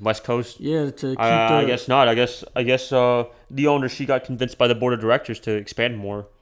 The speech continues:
Speaker 2: I wonder how, how would that affect their quality, overall quality.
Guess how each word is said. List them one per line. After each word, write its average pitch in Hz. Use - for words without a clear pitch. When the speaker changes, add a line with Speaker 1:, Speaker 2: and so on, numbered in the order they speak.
Speaker 2:
I 170
wonder 208
how, 180
how 147
would 147
that 139
affect 135
their 120
quality, 120
overall 120
quality. 113